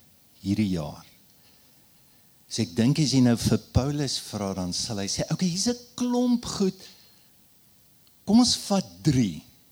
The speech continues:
Kom ons vat drie." En die grootste is die liefde. So ons nou verlede Sondag begin. So wat is die liefde? Dit is die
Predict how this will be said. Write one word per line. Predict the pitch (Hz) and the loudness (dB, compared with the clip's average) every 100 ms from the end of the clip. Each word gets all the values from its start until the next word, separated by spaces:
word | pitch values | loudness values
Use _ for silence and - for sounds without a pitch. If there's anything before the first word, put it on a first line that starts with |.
| _ | _
Kom | - 131 | -4 -4
ons | 113 | -2
vat | - 95 80 | -6 -10 -10
drie." | 78 76 - - - - _ _ _ _ _ _ _ _ _ _ _ _ - | -14 -16 -18 -20 -20 -20 _ _ _ _ _ _ _ _ _ _ _ _ 2
En | 131 | 4
die | 135 | 4
grootste | - - - 220 262 262 - 127 101 87 95 | 2 -2 2 4 4 2 -4 -2 -4 -4 -6
is | 131 - - - _ _ _ _ _ - | -6 -10 -12 -20 _ _ _ _ _ -12
die | 107 | -10
liefde. | 90 87 - - 87 80 _ _ _ _ _ _ _ _ _ _ _ _ _ | -8 -10 -12 -18 -20 -20 _ _ _ _ _ _ _ _ _ _ _ _ _
So | - - | -14 -10
ons | 107 - | -8 -6
nou | 117 | -6
verlede | 107 - 95 98 120 | -6 -12 -10 -8 -6
Sondag | - - 120 110 | -8 -6 -8 -10
begin. | - 147 | -12 -10
So | 165 | -10
wat | 143 180 | -12 -14
is | - | -12
die | 233 | -12
liefde? | 139 104 - - 120 - | -10 -12 -14 -12 -12 -10
Dit | 131 - | -12 -8
is | 247 - - | -6 -6 -6
die | - 120 185 | -8 -6 -8